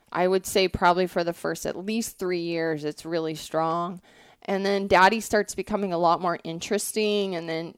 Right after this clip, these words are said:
daddy can do stuff with them, and they can go do things, you know, and it becomes like that. So I mean, the dads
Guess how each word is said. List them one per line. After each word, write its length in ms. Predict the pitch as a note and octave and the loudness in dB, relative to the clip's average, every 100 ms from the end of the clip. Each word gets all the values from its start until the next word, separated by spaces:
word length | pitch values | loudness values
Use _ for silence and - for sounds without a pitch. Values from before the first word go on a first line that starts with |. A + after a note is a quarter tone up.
| F3 | 2
daddy 280 | F3 F3+ E3+ | 4 4 2
can 180 | E3+ | -6
do 140 | D#3+ D#3 | -6 -6
stuff 320 | - F3 - | 2 2 2
with 200 | E3 - | -6 -2
them, 340 | E3+ E3+ E3 | -2 -2 -4
and 120 | E3+ F#3 | -2 0
they 100 | F#3 | 0
can 240 | A3+ G3+ | -4 0
go 240 | G3+ F#3 | 4 4
do 340 | F3+ E3 F3 E3+ | 2 0 0 -2
things, 460 | - E3 F3 F3+ | -4 -8 -8 -8
you 100 | E3+ | -8
know, 300 | E3 E3 F3 | -6 -2 -2
and 220 | F3 F3 - | -2 -4 -6
it 160 | G#3 G3 | -4 -2
becomes 420 | F#3+ - F3 E3 | -4 -4 -6 -4
like 180 | D#3 - | -4 -2
that. 240 | C#3 D#3 | -2 -2
So 200 | - G3 - - - - _ | -2 -4 -4 -20 -20 -20 _
I 100 | - | -4
mean, 180 | A3 A3 | -2 0
the 80 | A3+ | 2
dads 420 | A3+ A3 C4 - | 6 6 6 0